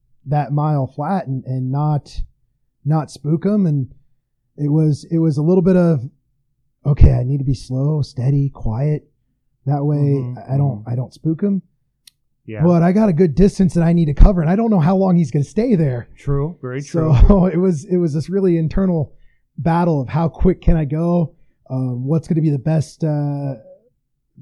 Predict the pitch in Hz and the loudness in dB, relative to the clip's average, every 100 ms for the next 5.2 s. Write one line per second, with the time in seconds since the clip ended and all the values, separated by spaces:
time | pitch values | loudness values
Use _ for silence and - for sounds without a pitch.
0 | - 160 170 143 - 131 - 147 196 - | 2 2 2 -2 -6 -6 -2 -2 -4 -10
1 | - _ - 135 135 113 139 _ - 143 | -20 _ -14 -12 -10 -10 -12 _ -6 -2
2 | 156 131 160 156 143 - 135 143 113 180 | -2 -2 -2 -2 -4 -6 -6 -4 0 -2
3 | 185 156 170 160 - - 151 156 - 143 | -2 -2 -2 -2 -2 0 0 0 -4 -4
4 | 135 151 151 135 120 131 190 143 139 127 | -4 -4 -4 -4 -6 -4 -4 -4 -4 -4
5 | 127 127 | -6 -8